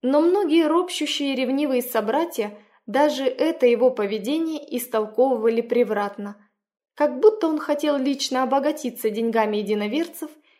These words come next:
и якобы обогатил себя за счёт дела Божьего, хотя на самом деле Бог доверил ему средства, чтобы он ни в чём не нуждался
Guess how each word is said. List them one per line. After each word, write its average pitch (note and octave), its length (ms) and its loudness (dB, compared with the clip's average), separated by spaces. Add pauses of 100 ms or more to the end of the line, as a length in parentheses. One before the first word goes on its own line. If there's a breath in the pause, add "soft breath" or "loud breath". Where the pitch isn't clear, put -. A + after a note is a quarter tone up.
и B3+ 140 -4
якобы E4 540 0
обогатил A#3 560 0
себя C4 300 0
за A#3+ 140 2
счёт A#3 280 0
дела A#3+ 260 4
Божьего, G#3+ 640 -2 (340)
хотя A#3 380 -2
на A3 140 0
самом A#3+ 420 0
деле C#4+ 480 -6
Бог B3 280 0
доверил C#4+ 480 4
ему A#3+ 180 2
средства, G3+ 680 -4 (260 soft breath)
чтобы B3 400 -2
он B3+ 160 4
ни B3 100 2
в B3 60 -10
чём A#3+ 240 -2
не A3+ 80 -2
нуждался G#3+ 760 -2